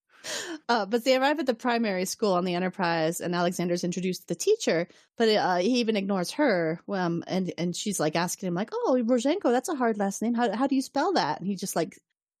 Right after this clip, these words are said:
doesn't answer her at all. And Worf gets mad at him, like, "The teacher asked you a question." And she's like, "That, that's okay. I can figure it out." <laughs> And then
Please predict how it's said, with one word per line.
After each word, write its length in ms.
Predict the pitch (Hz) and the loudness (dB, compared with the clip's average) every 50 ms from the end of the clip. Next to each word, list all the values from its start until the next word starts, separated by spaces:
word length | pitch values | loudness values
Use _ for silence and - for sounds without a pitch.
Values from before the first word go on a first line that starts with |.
| _ _ _ | _ _ _
doesn't 260 | - 190 208 175 185 - | -2 0 0 0 -2 -2
answer 300 | 143 147 143 147 - 151 | -2 -2 -2 -2 -2 -2
her 160 | 143 147 147 | -2 -2 -2
at 60 | 143 | -2
all. 360 | 139 143 143 143 151 151 165 | -2 -2 0 0 -2 -2 -2
And 180 | 165 156 160 160 - _ - _ _ _ _ | -4 -6 -6 -8 -12 _ -20 _ _ _ _
Worf 220 | 214 185 175 - | 0 0 0 0
gets 180 | - 170 - - | -4 -4 -2 -2
mad 200 | 170 147 151 156 | 0 0 0 -2
at 80 | 165 | -2
him, 160 | 170 151 156 | -2 -2 -2
like, 120 | 156 123 120 | -2 -4 -6
"The 60 | 160 | -6
teacher 300 | - - 320 320 - - | 0 0 0 2 0 -4
asked 240 | - 214 233 - - | -2 -2 -2 -2 0
you 80 | 220 185 | 0 -2
a 60 | 151 | 0
question." 520 | - - 220 214 - - 170 151 160 165 - _ _ _ _ _ | 0 -2 -2 0 -2 -4 -4 -6 -8 -8 -12 _ _ _ _ _
And 100 | - 202 | -6 -6
she's 160 | - 220 - - | -4 -2 -2 -2
like, 160 | 208 208 _ | -2 -2 _
"That, 140 | 262 - _ | -10 -4 _
that's 240 | 302 285 269 - | 0 0 0 -2
okay. 220 | 262 226 - 208 185 | -6 -6 -4 -4 -4
I 100 | 180 202 | -2 -4
can 160 | 226 - 254 | -2 -4 -6
figure 300 | 233 - 247 208 196 202 | -2 -2 -4 -2 0 -2
it 80 | 190 180 | -2 0
out." 280 | 165 160 160 156 - _ | 0 0 0 0 -2 _
<laughs> 40 | - | -4
And 120 | 202 208 214 | -4 2 4
then 320 | 294 294 277 254 254 269 | 4 4 4 2 0 -2